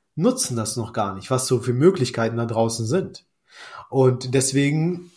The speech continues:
haben die halt dann meistens so, so, so viel zu tun und kommen da gefühlt gar nicht hinterher und, äh, wissen da nicht unbedingt, okay, wo sollte ich denn ansetzen? Weil man wird ja,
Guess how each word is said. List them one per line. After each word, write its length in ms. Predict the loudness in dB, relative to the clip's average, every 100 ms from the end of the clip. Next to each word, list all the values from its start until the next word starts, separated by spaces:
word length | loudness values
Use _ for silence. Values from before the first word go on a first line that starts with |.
| _
haben 240 | 0 2 2
die 100 | 2
halt 220 | 2 4
dann 160 | 2 2
meistens 420 | 2 2 0 0
so, 220 | 2 2
so, 240 | 4 4
so 200 | 4 2
viel 360 | 2 0 0 0
zu 180 | 0 -2
tun 460 | 0 -2 -2 -4 -4
und 200 | -2 0
kommen 260 | 0 0
da 120 | 0 -2
gefühlt 460 | -2 -6 -4 -2
gar 160 | 0 -2
nicht 140 | -2
hinterher 680 | -6 -6 -2 2 2 2 -2 -10 -18 -18 -18 0
und, 300 | 2 4 2
äh, 260 | 2 2
wissen 320 | 0 0 0
da 140 | 0 0
nicht 180 | 0 -2
unbedingt, 360 | -2 0 0
okay, 320 | -2 0 0 2
wo 80 |
sollte 300 | 2 2 0
ich 60 | -4
denn 140 | -6
ansetzen? 520 | -4 -4 -2 -4 -4 -4
Weil 100 | -2
man 220 | -2 0
wird 180 | 0 2
ja, 320 | 2 2